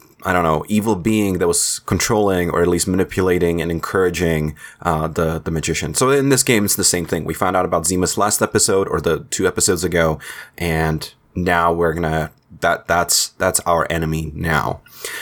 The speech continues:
Uh, so enough with the recap. Um, let me just go ahead and say that I went ahead and took the time to finish all of the side quests in this game.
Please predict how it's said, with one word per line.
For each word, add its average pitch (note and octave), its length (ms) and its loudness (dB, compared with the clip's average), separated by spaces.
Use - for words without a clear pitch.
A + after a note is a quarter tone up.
Uh, D2+ 160 -2
so F#2 400 0
enough G2 240 -2
with B2 100 -2
the C3+ 80 0
recap. A2 540 0
Um, F2+ 260 2
let G2+ 120 2
me C3+ 80 2
just C3+ 200 0
go C#3+ 60 0
ahead E3 120 2
and E3 100 0
say B2+ 200 2
that A2 120 0
I G2+ 300 0
went G2+ 300 0
ahead G2+ 260 2
and F2+ 280 -2
took - 180 0
the - 80 -6
time F2+ 380 0
to F2+ 220 0
finish F#2 320 0
all F2+ 120 2
of F2+ 80 -6
the G#2+ 80 0
side - 280 2
quests B2 280 0
in C#3 80 0
this C3+ 160 0
game. C3 340 0